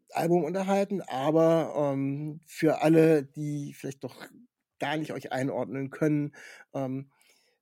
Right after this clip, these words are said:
wie lange macht ihr das schon? Wie lange gibt's euch so, zumindest in der Formation schon? Äh, erzählt mal so ein bisschen auch von den Anfängen der Band vielleicht.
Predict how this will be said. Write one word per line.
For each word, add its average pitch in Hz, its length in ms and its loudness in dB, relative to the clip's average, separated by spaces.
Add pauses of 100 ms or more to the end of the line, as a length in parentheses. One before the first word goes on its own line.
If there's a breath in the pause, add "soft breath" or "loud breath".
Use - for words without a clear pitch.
(320)
wie 131 80 -10
lange 131 240 0
macht - 240 -6
ihr 185 80 2
das 190 120 -2
schon? 190 180 0
Wie - 20 -6
lange 127 160 0
gibt's - 280 -8
euch 170 160 -4
so, 160 220 0
zumindest 170 480 0
in 160 60 0
der 151 100 2
Formation 127 560 -2
schon? 254 580 2
Äh, 160 1400 -4
erzählt 151 280 -8
mal 160 100 0
so 151 80 0
ein 147 60 0
bisschen 143 260 -6
auch 123 140 -4
von 135 160 -6
den 131 160 -4
Anfängen 151 400 -2
der 120 100 0
Band 135 240 -8
vielleicht. 208 460 -10